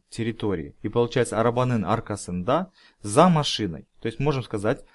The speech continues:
арабанын аркасында тыр бар, например, да, это будет за машиной стоит фура. Арабанын аркасында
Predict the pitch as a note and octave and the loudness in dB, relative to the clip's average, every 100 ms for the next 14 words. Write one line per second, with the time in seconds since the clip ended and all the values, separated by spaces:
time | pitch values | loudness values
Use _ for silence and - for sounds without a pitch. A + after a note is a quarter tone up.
0 | _ - B2+ C3+ C#3+ C#3+ B2 - C3+ - | _ -2 0 2 2 0 -2 -2 -4 -4
1 | G#2+ - G#2 D3+ D#3 - C#3+ G#2 F2+ G2 | -6 -2 0 0 -2 -2 0 0 -2 -4
2 | D#2+ - - G#2 G2 G2 F#2 F2 F2+ D3 | -4 -10 -12 -8 -8 -6 -4 -4 -2 -2
3 | A#2+ G#2 G#2 G2+ G2+ _ - - - G2+ | -2 -4 -2 -4 -4 _ -20 -20 -12 0
4 | C3 A#2 G#2+ - G3+ G3+ C#3+ - - A2 | 2 2 0 0 0 0 0 -4 -4 -2
5 | C3 - _ - C3 G#2 D2+ _ _ _ | -4 -8 _ -2 0 0 -4 _ _ _
6 | G#2 A2 A2 A#2+ A2+ F#2 G#2 G2+ - G2 | -2 -2 0 0 0 -2 -4 -10 -6 -4
7 | A#2 D3 | -2 -2